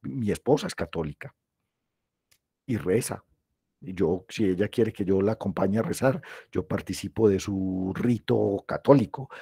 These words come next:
y vamos a misa, porque, pues, obviamente yo no tengo <laughs> ningún problema en amar a mi esposa siendo católica. Eso no <laughs> tiene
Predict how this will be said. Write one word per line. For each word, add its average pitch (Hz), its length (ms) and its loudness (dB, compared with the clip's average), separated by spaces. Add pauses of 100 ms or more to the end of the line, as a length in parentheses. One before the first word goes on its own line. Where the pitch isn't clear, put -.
(120)
y 107 80 -4
vamos 87 320 -2
a 73 80 -4
misa, 92 380 0
porque, - 360 -14
pues, - 220 -12
obviamente 85 440 0
yo 90 140 2
no 92 100 -2
tengo 92 240 -2 (140)
<laughs> - 200 4
ningún - 40 6
problema 98 500 4 (200)
en 107 180 -2
amar 120 300 4
a 143 40 6
mi 143 120 4
esposa 131 340 0
siendo 139 240 0
católica. - 540 -2 (260)
Eso 110 180 -4
no 123 120 -2
<laughs> - 20 -16
tiene 156 360 -4